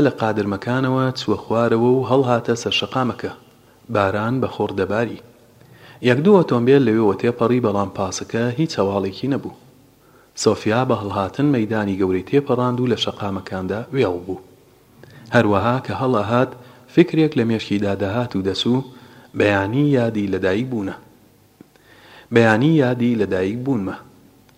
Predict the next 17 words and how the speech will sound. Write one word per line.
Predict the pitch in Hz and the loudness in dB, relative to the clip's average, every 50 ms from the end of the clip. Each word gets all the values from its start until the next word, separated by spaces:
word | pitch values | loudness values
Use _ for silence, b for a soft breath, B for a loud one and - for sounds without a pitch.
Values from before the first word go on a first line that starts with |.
| _ - | _ -8
زۆر | - 104 101 110 120 139 135 | -4 0 4 6 6 6 6
ناخۆشە | 123 104 101 95 - - 104 95 - - | 4 0 -2 -2 -4 -4 -4 -4 -4 -4
کەسێک | - - 139 135 - 143 143 143 143 - - B B B B B B - | -2 0 0 0 4 4 4 4 2 -2 -14 B B B B B B -4
ڕۆژێک | 98 101 123 151 156 147 156 156 143 | 2 6 8 8 8 8 6 2 2
لە | 127 107 | 0 -2
پێش | - 107 104 95 - - | 0 -2 -2 -2 0 -2
یادی | 107 117 123 131 120 120 127 131 131 | 0 0 0 0 0 0 2 0 0
پانزە | 127 - 110 104 101 98 92 92 | 0 -2 -4 -4 -4 -2 -4 -4
ساڵیدا | - - 98 95 92 101 95 95 92 90 90 | -2 0 0 0 0 -2 -2 -2 -4 -4 -2
بۆی | 92 117 139 135 135 | -2 0 0 0 0
دەرکەوێ | 131 131 - 127 120 127 131 139 - B B B B B B B - | -2 -4 -2 0 2 2 0 0 -4 B B B B B B B 2
کە | - 143 139 | 4 6 6
ژیان | 117 104 110 110 110 110 110 110 107 | 4 2 -2 -2 -2 -2 -2 -2 -4
لە | 101 | -4
خەیاڵێک | - - 101 98 101 101 95 98 98 92 | -6 -6 -6 -4 -2 -2 -2 -2 -2 -4
زیاتر | 90 85 98 92 87 90 - - 104 - | -6 -6 -4 -4 -4 -4 -6 -8 -8 -8
نییە. | 127 123 123 - | -8 -8 -8 -10